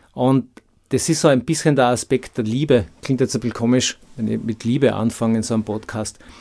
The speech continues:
Aber ich hab irgendwann verstanden, es ist A, wichtig, dass du eine Liebe zu dir selbst entwickelst, ähm,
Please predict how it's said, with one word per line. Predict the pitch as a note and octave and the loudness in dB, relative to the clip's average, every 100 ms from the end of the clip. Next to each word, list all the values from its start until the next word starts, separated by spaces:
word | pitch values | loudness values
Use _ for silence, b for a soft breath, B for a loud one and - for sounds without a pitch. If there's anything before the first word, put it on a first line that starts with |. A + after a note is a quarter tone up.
| B B B | B B B
Aber | B2+ B2 A#2+ - _ | -10 -6 -6 -10 _
ich | C#3 | -4
hab | C#3 | -2
irgendwann | D#3+ D#3+ D#3+ D#3 | 0 2 4 2
verstanden, | - D3+ A#2+ C3+ D3+ D#3+ B2 - - - - - - - - - - - - | 0 -2 0 0 2 2 2 -4 -20 -20 -20 -20 -20 -20 -20 -20 -20 -20 -14
es | A#2 | -12
ist | A#2+ | -10
A, | B2 G#2 C#3+ | -8 -4 -2
wichtig, | D3 D3+ D#3 D3+ | -4 -4 -4 -4
dass | B2+ | -6
du | - C3+ | -6 -2
eine | B2+ A#2+ | -2 -4
Liebe | C3 D3+ C3 | -4 0 0
zu | A#2 A#2+ | 0 -4
dir | B2 | -4
selbst | B2+ A#2+ - | -4 -6 -6
entwickelst, | C3 C#3+ - D3 - - b b b b b - | -8 -8 -6 -4 -6 -12 b b b b b -10
ähm, | A#2 G#2+ G#2+ A2 | -2 0 0 -2